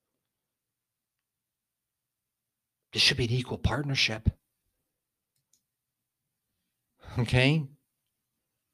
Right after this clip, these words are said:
And, and once you wrote all those down, this is what you can write down, these three options. Number one, am I getting a better deal? Then you need to change.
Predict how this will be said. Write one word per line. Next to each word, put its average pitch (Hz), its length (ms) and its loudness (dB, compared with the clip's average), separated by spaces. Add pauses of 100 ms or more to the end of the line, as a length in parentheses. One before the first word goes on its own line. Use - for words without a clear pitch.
(800)
And, 107 300 -4
and 113 260 0
once 147 280 4
you 175 120 4
wrote 135 260 10
all 151 140 6
those 143 200 6
down, 117 580 2
this - 200 4
is 127 60 0
what 127 200 0
you 135 60 2
can 127 100 4
write 123 180 4
down, 120 200 4
these 113 200 6
three 123 200 6
options. 113 600 2 (680)
Number 110 160 8
one, 127 420 10
am 110 120 6
I 110 120 6
getting 131 300 6
a 139 80 6
better 139 240 4
deal? 147 380 2 (1200)
Then 110 140 4
you 120 240 8
need 147 220 8
to 107 80 6
change. 95 720 0